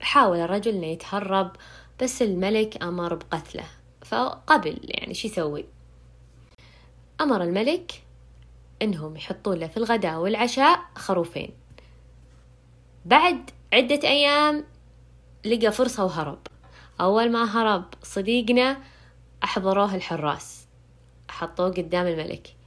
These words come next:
على طول الملك قال: "ماذا وجدت بأمي؟" قال هذا الرجل: "تعطيني الأمان وأقول لك." قال: "لك كل الأمان." قال،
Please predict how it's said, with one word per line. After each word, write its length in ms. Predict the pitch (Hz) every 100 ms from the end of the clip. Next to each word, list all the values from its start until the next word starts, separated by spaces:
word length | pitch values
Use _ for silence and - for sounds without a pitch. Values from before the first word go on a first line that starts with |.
| - - - -
على 180 | 208 220
طول 240 | 220 180
الملك 440 | 160 160 160 160 -
قال: 200 | 180 180 - - - - - - - - - - - - - -
"ماذا 300 | 208 220 180
وجدت 460 | 175 175 170 -
بأمي؟" 400 | 160 - 156 156 - - - - - _ _ _ - - - - - - - - -
قال 220 | 196 190 -
هذا 300 | 170 170 170
الرجل: 460 | 180 214 226 294 - - - - _ - _ -
"تعطيني 400 | 170 165 208 247
الأمان 580 | 240 220 233 269 311 320 -
وأقول 440 | 185 185 175 170
لك." 300 | 175 - - - 185
قال: 280 | 190 185
"لك 180 | 233 240
كل 220 | - 262
الأمان." 380 | 240 165 160 147 - - - - _ - - - - - - - - - - 180
قال، 420 | 220 190 226 294